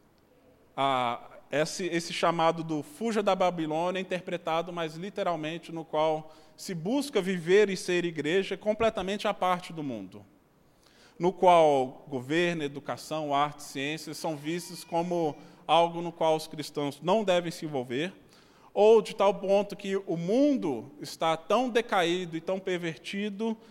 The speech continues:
onde, ah, não se acredita mais na possibilidade de redenção dessas esferas e, portanto, a igreja acaba por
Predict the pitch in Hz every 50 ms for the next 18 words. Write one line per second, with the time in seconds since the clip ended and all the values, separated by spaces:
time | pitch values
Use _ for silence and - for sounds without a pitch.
0 | - - - - - 170 175 190 208 202 175 180 190 202 202 202 196 196 185 -
1 | - 156 156 160 147 147 139 131 123 117 107 95 - - - - - - - _
2 | _ _ _ _ _ _ _ _ _ _ _ - - _ _ _ - 135 147 170
3 | 190 190 - - 208 202 - - 185 160 147 143 180 208 - 196 175 170 160 165
4 | 175 170 - 190 160 156 - 175 180 175 - 170 170 170 170 151 143 151 151 156
5 | 147 131 160 185 185 185 180 170 151 - - 156 147 147 139 139 135 139 - 131
6 | 127 - 143 127 - - - 139 131 135 139 143 143 139 - - - - - -
7 | - - _ _ - 139 139 - 156 143 139 - - 147 147 147 147 151 139 135
8 | 139 139 135 143 143 139 143 139 - 135 131 131 139 131 - - 139 131 127